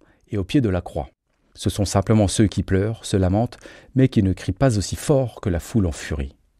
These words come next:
Le passage réaliste, peut-être même un peu trop accentué,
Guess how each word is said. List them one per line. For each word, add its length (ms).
Le 60
passage 320
réaliste, 520
peut-être 340
même 160
un 80
peu 100
trop 260
accentué, 580